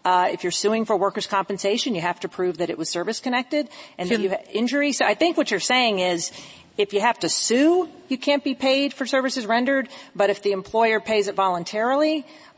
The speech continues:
Speaker 1: uh, that definitely is atextual.
Speaker 2: Um, as a practical matter,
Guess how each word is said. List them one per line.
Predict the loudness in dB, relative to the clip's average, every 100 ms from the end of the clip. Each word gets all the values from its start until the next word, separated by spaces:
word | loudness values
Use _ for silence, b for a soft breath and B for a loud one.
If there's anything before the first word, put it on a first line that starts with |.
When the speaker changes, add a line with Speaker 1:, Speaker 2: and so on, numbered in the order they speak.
| -8
Speaker 1:
uh, | -8 -10 -20 0
that | 0 2
definitely | 2 2 2 -2 0
is | -2 -2
atextual. | -2 -4 -4 -6 -8 -8 -10 -18 -20 -20 B B B B -8 -2
Speaker 2:
Um, | 2 2 0 0
as | 0
a | -2
practical | -2 -4 -4 -4 -8 -6 -8
matter, | -8 -10 -12